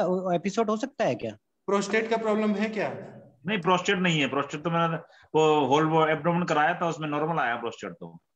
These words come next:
Speaker 1: Urine बाहर क्यों नहीं आ रही है? जब वेग आ रहा है तो इसका मतलब उसमें है, bladder में urine है।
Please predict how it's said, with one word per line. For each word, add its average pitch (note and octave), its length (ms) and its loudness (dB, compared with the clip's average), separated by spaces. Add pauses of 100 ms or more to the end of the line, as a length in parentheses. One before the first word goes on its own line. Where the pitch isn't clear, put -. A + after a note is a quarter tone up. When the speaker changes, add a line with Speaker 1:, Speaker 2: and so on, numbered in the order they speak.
(160)
Speaker 1:
Urine G#3 380 0
बाहर F#3+ 260 0
क्यों A3+ 180 0
नहीं G#3+ 120 2
आ E3+ 60 2
रही D#3 140 2
है? E3+ 100 2
जब E3 220 -4
वेग G3+ 200 0
आ G3+ 60 0
रहा G#3 120 0
है G#3+ 60 -2
तो G#3+ 100 -8
इसका G#3 220 -6
मतलब G3+ 320 -4
उसमें F#3+ 300 -4
है, F3 300 0
bladder D#3 280 0
में G3 120 -2
urine F#3 280 0
है। F#3 260 -4